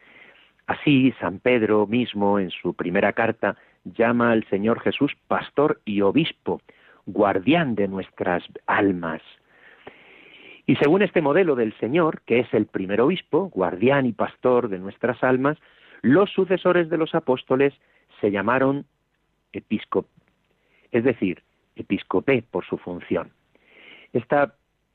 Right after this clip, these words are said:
precisa función del obispo se desarrolla y lo hace precisamente con el servicio apostólico, con la, con lo que supone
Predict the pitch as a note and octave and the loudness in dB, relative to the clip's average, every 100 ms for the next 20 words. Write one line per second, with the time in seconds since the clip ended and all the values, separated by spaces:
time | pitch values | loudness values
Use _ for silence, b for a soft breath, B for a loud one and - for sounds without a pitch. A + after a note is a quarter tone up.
0 | - G2 A2 D3 - B2 - F#2+ - C3 | -6 -4 -2 -2 -2 -4 -4 -8 -2 0
1 | B2 F#2+ F#2+ D#3+ - - B2 - - - | 2 0 0 0 -2 0 0 -2 -12 -8
2 | G2 F2+ F2 - E2+ F2+ C#3+ A#2 A2+ D#3+ | -2 0 0 -2 -2 0 2 2 0 -2
3 | b b b b b _ - G2 G2+ G2 | b b b b b _ -8 -4 -2 0
4 | A#2+ A#2 C3+ - G2 G2+ G2 G#2+ A2 A2 | 0 0 -2 0 -4 -4 -2 0 0 2
5 | B2+ b b _ _ - G2+ G#2 G#2 - | -2 b b _ _ 0 0 0 -4 -8
6 | _ - G2 F2+ E2+ - F#2 - A#2 - | _ -8 -4 -4 -4 -2 -2 2 0 2
7 | G#2+ G#2+ - _ _ - G#2 - - - | 2 2 -4 _ _ -12 -10 -12 -10 -2
8 | G#2+ F#2+ - F#2+ G#2 G2+ G2 F#2+ F2+ - | 0 -2 -6 -4 0 2 2 0 -4 -10
9 | - G#2 G#2 A2+ - B2 D3 D3 D#3 | -4 0 0 0 -2 0 0 0 -4